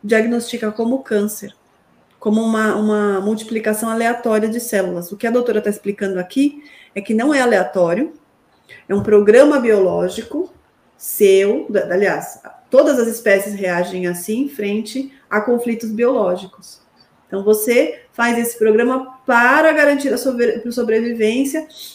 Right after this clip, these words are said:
e para, nesse caso especificamente, para tentar, na tentativa de repor um filho perdido. Então, assiste novamente, assiste principalmente a primeira e a segunda live, você vai entender melhor. A medicina tradicional chama de câncer.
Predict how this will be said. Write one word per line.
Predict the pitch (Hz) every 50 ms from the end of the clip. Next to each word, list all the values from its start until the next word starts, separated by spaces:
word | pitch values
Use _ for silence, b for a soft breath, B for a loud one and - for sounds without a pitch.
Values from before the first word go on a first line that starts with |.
| B B _ -
e | 254 269
para, | 269 - 247 220 220 226 233 247 247 240
nesse | 240 233 247 240 269
caso | 262 233 214 208 214
especificamente, | 214 - 226 220 240 220 - 233 226 233 240 240 -
para | - - 240 240
tentar, | 240 233 247 254 240 247 - 226 214 220 233 233
na | 220 214
tentativa | 214 - 320 381 381 381 339 - 285 262 269
de | 269 269
repor | 277 285 277 277 - 262 254 269
um | 302 311
filho | - - - - 285 277 277 254 226 175 160 175 - _ _ _ _ _ _ _ _ _ _ _ _ _ _ _ _ -
perdido. | 240 208 202 196 185 180 185 175 165 175 175 175 _ _ B B B B B B
Então, | - 240 254
assiste | 254 254 254 - 349 370 370 349
novamente, | 294 277 277 277 269 240 233 233 240 254 254 247 262
assiste | 240 240 - - 294 285 285
principalmente | 262 - - 302 320 427 415 - 381 - 302 254 254 254 262 262
a | 254 254
primeira | 254 226 226 226 226 233
e | 240
a | 240
segunda | - 240 214 214 214 214 208 202
live, | 196 196 196 202 208 202 - B B B B B B
você | B - 220
vai | 214 226 247
entender | 262 269 262 247 247 262
melhor. | 262 262 240 226 190 175 160 - B B B B
A | B - 240 285
medicina | 294 294 277 277 285 262 262
tradicional | 262 269 285 - - 294 262 254 262 277
chama | 277 - 285 277 285 285
de | 269 285 285
câncer. | - - 247 240 240 240 - - - 185 -